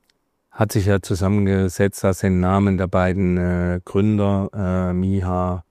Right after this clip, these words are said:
äh, für Herrn Mielich und der andere, weiß ich nicht mehr genau, wie der hieß, Hamann oder Haumann oder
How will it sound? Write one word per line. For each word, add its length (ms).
äh, 320
für 320
Herrn 260
Mielich 580
und 160
der 80
andere, 320
weiß 240
ich 120
nicht 160
mehr 140
genau, 320
wie 80
der 120
hieß, 500
Hamann 560
oder 280
Haumann 520
oder 340